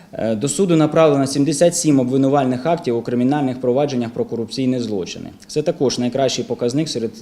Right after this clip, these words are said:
усіх областей держави. Більшість корупційних правопорушень виявлено у бюджетній сфері, сфері земельних відносин, освіті та транспорту. Що стосується ха-, фактів хабарництва, то таких,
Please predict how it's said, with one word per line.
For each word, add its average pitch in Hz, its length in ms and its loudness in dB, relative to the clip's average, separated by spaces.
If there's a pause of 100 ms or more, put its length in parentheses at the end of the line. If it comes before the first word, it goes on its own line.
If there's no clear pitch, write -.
(200)
усіх 139 340 -6
областей 113 420 -4
держави. 95 480 -4 (1040)
Більшість 147 420 -2
корупційних 127 500 0
правопорушень 120 640 0
виявлено 110 480 0
у 107 40 -2
бюджетній 147 460 -2
сфері, 131 400 -2 (260)
сфері 117 300 -2
земельних 131 480 -2
відносин, 123 400 -2
освіті 120 340 -6
та 104 120 -4
транспорту. - 560 -12 (500)
Що 147 120 -6
стосується 151 600 -2
ха-, 151 200 -8
фактів 151 440 -4
хабарництва, 143 600 -2
то 117 120 -6
таких, 147 420 -6